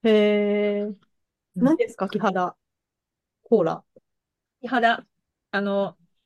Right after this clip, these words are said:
Speaker 3: ダラニスケとかのだ-、原料になるキハダの木の実が入ってるんですけど、これは。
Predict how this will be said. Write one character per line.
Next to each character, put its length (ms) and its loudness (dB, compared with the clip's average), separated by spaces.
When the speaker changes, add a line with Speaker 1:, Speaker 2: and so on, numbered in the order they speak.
Speaker 3:
ダ 120 4
ラ 120 4
ニ 140 -4
ス 80 -20
ケ 140 0
と 120 -4
か 140 -4
の 140 -8
だ-、 220 -2
原 140 0
料 180 2
に 80 -6
な 160 -6
る 140 -6
キ 160 -4
ハ 140 -2
ダ 120 2
の 160 -2
木 140 -6
の 240 -6
実 240 -2
が 80 0
入 140 -4
っ 40 -12
て 120 -4
る 80 -12
ん 20 -14
で 80 -14
す 60 -20
け 80 -12
ど、 80 -12
こ 80 -12
れ 80 -10
は。 100 -14